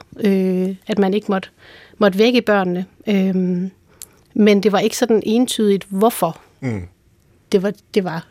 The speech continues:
Speaker 1: øh, at man ikke måtte vække dem. Øh, så det var nok særligt middagsluren og tigerspring, der sådan for alvor fik vakt en, en nysgerrighed i mig. Ja.
Speaker 2: Er I blevet mødre på samme tid,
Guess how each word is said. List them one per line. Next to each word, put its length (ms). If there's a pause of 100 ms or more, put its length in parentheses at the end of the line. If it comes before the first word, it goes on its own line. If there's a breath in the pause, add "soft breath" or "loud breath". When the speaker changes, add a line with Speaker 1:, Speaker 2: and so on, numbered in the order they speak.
Speaker 1:
øh, 240
at 100
man 160
ikke 140
måtte 120
vække 200
dem. 140 (460 loud breath)
Øh, 400
så 220 (440)
det 60
var 60
nok 160
særligt 340
middagsluren 460
og 80
tigerspring, 480
der 60
sådan 220
for 100
alvor 400
fik 360 (500 loud breath)
vakt 320
en, 280
en 120
nysgerrighed 540
i 60
mig. 280 (260)
Ja. 120 (200)
Speaker 2:
Er 80
I 120
blevet 240
mødre 340
på 200
samme 440 (240 soft breath)
tid, 260